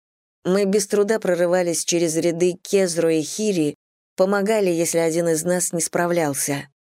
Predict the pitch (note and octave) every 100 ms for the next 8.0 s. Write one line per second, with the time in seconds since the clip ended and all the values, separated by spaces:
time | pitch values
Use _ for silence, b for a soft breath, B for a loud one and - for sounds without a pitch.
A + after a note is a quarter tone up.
0 | _ _ _ _ _ C4 C4 A#3+ C4 B3
1 | A3 A3 G#3+ G3 G3+ G3 G3+ G#3 F#3 F#3
2 | F#3+ G#3+ F#3 E3 F3 F3 F3+ - G3 G3+
3 | D3+ C#3 - D3+ E3 D#3+ D#3 D#3+ F3 D#3
4 | D3+ D3+ D3+ - D#3+ - E3 D#3 D#3 D#3+
5 | D#3+ D#3 E3 C#3+ C#3 C3+ - _ _ _
6 | _ _ - F#3 F3+ F#3+ F3 E3+ E3 D#3+
7 | D#3 E3 D#3+ E3+ D#3+ D#3+ D#3 F#3 F#3+ G3